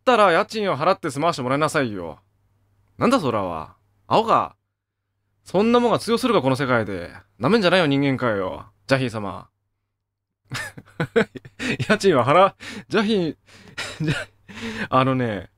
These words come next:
家賃は払わないといけないんですよ。払わなくて済む方法を探すんじゃなくて、払う方法を探してくださ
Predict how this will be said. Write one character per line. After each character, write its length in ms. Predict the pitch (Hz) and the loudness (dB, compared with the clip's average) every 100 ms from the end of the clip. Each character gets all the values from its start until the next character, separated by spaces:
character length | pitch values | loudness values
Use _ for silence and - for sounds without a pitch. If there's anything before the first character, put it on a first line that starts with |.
| _ _ _ _ - | _ _ _ _ -2
家 120 | - | 0
賃 160 | 240 190 | 2 0
は 100 | 123 | 0
払 80 | |
わ 60 | 202 | 0
な 60 | 214 | 0
い 40 | |
と 60 | 120 | -2
い 40 | |
け 100 | 123 | -4
な 100 | 151 | -4
い 60 | 131 | -6
ん 80 | 95 | -8
で 60 | |
す 120 | - | -12
よ。 220 | 95 92 - _ _ | -12 -12 -16 _ _
払 240 | - 196 | 0 4
わ 80 | 254 | 4
な 100 | 233 | 2
く 60 | - | -2
て 80 | 127 | -8
済 180 | - | -4
む 80 | 202 | -2
方 180 | 135 147 | 0 0
法 80 | 151 | 0
を 40 | |
探 180 | 147 143 | 0 -2
す 80 | 143 | -2
ん 40 | |
じ 60 | 120 | -2
ゃ 20 | |
な 80 | 107 | -2
く 40 | |
て、 100 | 107 | -4
払 240 | - 208 240 | -2 0 0
う 20 | |
方 180 | - 123 | -2 -8
法 140 | 117 | -8
を 20 | |
探 160 | 110 110 | -8 -10
し 80 | - | -12
て 60 | |
く 20 | - | -18
だ 60 | |
さ 120 | - | -20